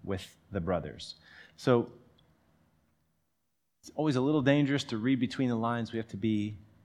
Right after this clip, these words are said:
careful with that. We're not totally sure why Paul needed to say this, but we can certainly imagine some scenarios why, right? I mean, could it be because Timothy is a bit more meek and humble? That's kind of his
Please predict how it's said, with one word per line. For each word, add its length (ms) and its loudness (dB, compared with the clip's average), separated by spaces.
careful 400 -2
with 160 -2
that. 280 6
We're 60 -4
not 340 -4
totally 460 -4
sure 240 -2
why 160 4
Paul 240 2
needed 280 0
to 60 -2
say 280 0
this, 260 -2
but 100 -10
we 80 0
can 160 -2
certainly 480 -2
imagine 460 2
some 180 -2
scenarios 540 -6
why, 460 0
right? 260 2
I 60 -6
mean, 320 2
could 160 4
it 80 0
be 220 4
because 300 0
Timothy 760 2
is 100 0
a 40 0
bit 180 2
more 240 2
meek 400 4
and 120 2
humble? 800 0
That's 200 -8
kind 180 -2
of 160 -6
his 440 -10